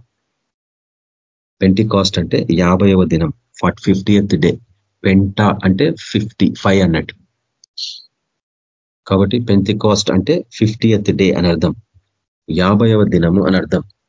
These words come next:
కాబట్టి యాభైవ దినం అనుభవం ఏంటి? దేనికి సంబంధించి? పెంతెకోస్తు అనుభవం అంటే పరిశుద్ధాత్మ అనుభవం అని చాలా మంది చెప్తారు, కానీ ఎక్కడ లేదు అట్లాంటి వాక్యం.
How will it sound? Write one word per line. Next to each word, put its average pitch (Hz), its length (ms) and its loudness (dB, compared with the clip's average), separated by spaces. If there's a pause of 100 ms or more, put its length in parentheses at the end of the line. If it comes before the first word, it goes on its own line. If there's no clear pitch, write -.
(120)
కాబట్టి 101 300 0
యాభైవ 120 420 2
దినం 117 300 4
అనుభవం 113 340 4
ఏంటి? 110 140 2
దేనికి 104 220 0
సంబంధించి? 107 460 -2 (500)
పెంతెకోస్తు 113 440 0
అనుభవం 110 220 2
అంటే 107 120 0
పరిశుద్ధాత్మ 107 500 0
అనుభవం 101 240 2
అని 101 160 2
చాలా 92 120 0
మంది 101 180 2
చెప్తారు, 92 200 -2
కానీ 95 140 2
ఎక్కడ - 240 -2
లేదు 110 160 2
అట్లాంటి 87 300 -4
వాక్యం. 80 340 -4